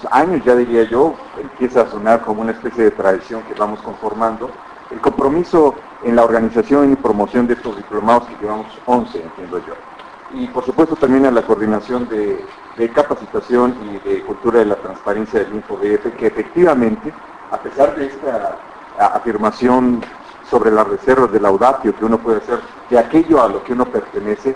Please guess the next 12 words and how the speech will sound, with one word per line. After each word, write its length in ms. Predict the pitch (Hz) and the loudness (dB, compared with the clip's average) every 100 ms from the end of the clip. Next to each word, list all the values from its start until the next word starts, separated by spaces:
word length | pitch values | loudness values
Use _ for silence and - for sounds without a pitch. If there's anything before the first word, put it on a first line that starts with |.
| - | -2
uno 200 | 139 180 | 0 2
debería 440 | 151 120 123 147 151 | 2 2 4 2 2
también 360 | 131 123 143 | 0 2 2
reconocer 480 | 147 - 113 123 135 | -2 -10 -12 -10 -10
que 100 | 151 | -10
hay 60 | 143 | -10
una 120 | 151 | -10
corriente 480 | - 113 139 156 131 | -8 -4 -2 -2 -8
en 40 | |
las 120 | 101 | -8
ciencias 320 | 123 127 135 123 | -6 -6 -6 -8
sociales 340 | 123 131 127 | 2 2 2